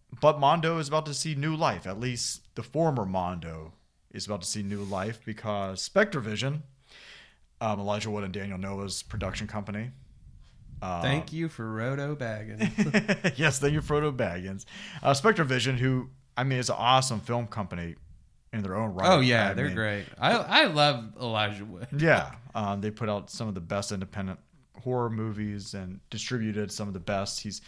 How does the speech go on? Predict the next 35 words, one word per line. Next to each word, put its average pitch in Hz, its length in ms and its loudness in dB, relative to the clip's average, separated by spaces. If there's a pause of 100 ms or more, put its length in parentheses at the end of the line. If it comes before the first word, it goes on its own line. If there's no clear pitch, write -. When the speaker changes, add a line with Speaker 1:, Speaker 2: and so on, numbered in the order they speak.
(1120)
Speaker 1:
a 139 40 0
lot 127 280 4
of 113 80 -2
great 107 160 -2
horrors 92 320 -4
come 87 180 -4
from 80 140 -10
Spectrovision, 80 720 -8 (160)
um, 80 500 -6
in 90 80 -8
the 87 60 -8
past 85 320 -4
decade. 80 400 -8 (180)
But, 135 420 6 (220)
um, 85 460 -2 (1600)
they 113 160 -2
bought 107 300 4
out, 101 300 0 (420)
they, 113 140 -6
s-, 104 260 -4
they're 117 140 -6
starting, 104 520 -2
rather 90 260 -2
than 95 320 -8
buy 90 240 0
out 82 200 -4
Mondo, 78 280 -8
but 85 160 -6
they're 90 100 -6
starting 113 340 2
a - 20 -2
new 107 120 -2
company 101 240 -4
called 104 180 -2
Mutant. 127 440 2